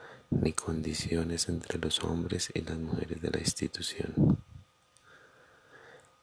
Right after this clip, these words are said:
El objetivo de esta apuesta educativa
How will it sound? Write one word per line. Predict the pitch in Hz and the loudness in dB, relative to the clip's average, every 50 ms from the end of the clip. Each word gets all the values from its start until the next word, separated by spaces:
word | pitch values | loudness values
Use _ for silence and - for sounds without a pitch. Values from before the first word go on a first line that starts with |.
| _ - - | _ -8 -6
El | 90 85 87 | -4 -4 -2
objetivo | 82 82 87 85 - - - 87 85 85 85 | -2 2 2 0 2 2 2 2 2 2 2
de | 85 85 | 2 2
esta | 85 - - - 82 | 4 6 6 6 6
apuesta | - - 85 85 - - - 90 | 4 4 4 6 6 6 6 4
educativa | 87 87 - - - - - - 90 90 90 90 92 92 | 2 2 2 0 -2 -2 0 0 2 4 4 2 2 -2